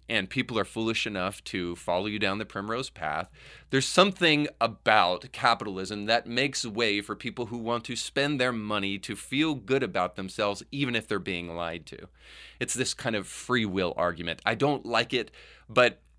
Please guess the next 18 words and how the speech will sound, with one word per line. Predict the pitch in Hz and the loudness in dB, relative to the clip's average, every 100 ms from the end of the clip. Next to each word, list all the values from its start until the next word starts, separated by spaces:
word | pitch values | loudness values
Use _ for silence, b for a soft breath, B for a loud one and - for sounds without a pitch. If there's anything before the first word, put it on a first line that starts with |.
| _ 117 | _ 4
but | 127 | 6
I | |
almost | 135 147 180 123 - | 6 4 2 0 -2
can't | 151 135 104 | -4 -2 -2
blame | 107 104 107 | -2 0 0
a | 92 | 0
man | 95 98 110 92 | 2 2 0 -2
that | 92 | 0
is | 92 90 82 - - | 2 0 -6 -12 -2
amoral | 98 101 107 95 101 110 113 - | 0 2 0 -2 0 0 0 -2
or | 92 90 - | -4 -4 -2
immoral | 107 110 127 135 156 165 156 104 | 0 2 2 2 2 -2 -10 -4
doing | 127 139 98 | 0 0 -2
this | 92 | -6
kind | - 90 87 | -6 -6 -6
of | - | -8
thing | 90 90 95 110 | -6 -6 -6 -2
and | 107 107 110 | -2 -2 -6